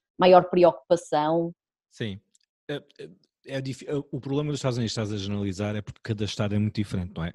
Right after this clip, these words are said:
Speaker 2: Washington
Speaker 1: Ok.
Speaker 2: é um
Speaker 1: Sim,
Speaker 2: estado,
Speaker 1: e
Speaker 2: é, é, esse é o problema, não é? Porque Washington é um estado muito, tu acordas às cinco da manhã e tá, metade da população está toda a correr,
Speaker 1: Sim,
Speaker 2: tens
Speaker 1: e eu
Speaker 2: pessoas
Speaker 1: no-,
Speaker 2: a correr.
Speaker 1: <laughs>
Speaker 2: É.
Speaker 1: sim, eu notei que em Washington, de uma maneira geral, as pessoas eram mais elegantes e mais bem vestidas até.
Speaker 2: É,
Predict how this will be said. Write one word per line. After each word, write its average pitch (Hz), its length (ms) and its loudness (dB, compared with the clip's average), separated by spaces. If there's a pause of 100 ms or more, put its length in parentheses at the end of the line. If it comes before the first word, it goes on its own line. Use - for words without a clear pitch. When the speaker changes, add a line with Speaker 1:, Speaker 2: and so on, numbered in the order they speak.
Speaker 2:
Washington 110 560 0 (120)
Speaker 1:
Ok. 131 120 -10
Speaker 2:
é 262 80 6
um 262 80 4
Speaker 1:
Sim, - 0 -
Speaker 2:
estado, 151 300 2
Speaker 1:
e - 200 -10
Speaker 2:
é, 127 100 -10
é, - 120 -12
esse 120 400 0
é - 20 8
o 120 40 8
problema, 113 340 6
não 92 60 2
é? - 20 -4
Porque - 180 -8
Washington 120 420 2
é - 20 2
um 107 40 0
estado 104 380 -4
muito, 110 300 -4
tu 107 160 -6
acordas 107 260 -6
às 101 100 -4
cinco 104 220 -4
da 98 60 -2
manhã 95 420 -2
e 120 160 -4
tá, 117 180 -4
metade 110 300 -4
da 104 160 0
população 107 320 0
está 117 100 6
toda 113 220 -2
a 123 40 0
correr, 113 260 2
Speaker 1:
Sim, 240 160 6
Speaker 2:
tens 208 160 2
Speaker 1:
e 233 40 6
eu 247 120 12
Speaker 2:
pessoas - 20 8
Speaker 1:
no-, 269 80 12
Speaker 2:
a 233 160 6
correr. 120 340 6
Speaker 1:
<laughs> 202 480 0
Speaker 2:
É. 180 120 0
Speaker 1:
sim, 233 180 8
eu 254 100 12
notei 262 360 10
que 220 100 0
em 190 80 8
Washington, 214 640 6
de 190 80 0
uma 190 140 6
maneira 180 320 8
geral, 165 280 6
as 170 120 0
pessoas 170 220 2
eram 160 180 4
mais 175 280 2
elegantes 180 800 2
e 165 120 0
mais 160 380 0
bem 190 200 6
vestidas 156 640 2
até. 156 380 4
Speaker 2:
É, 113 240 2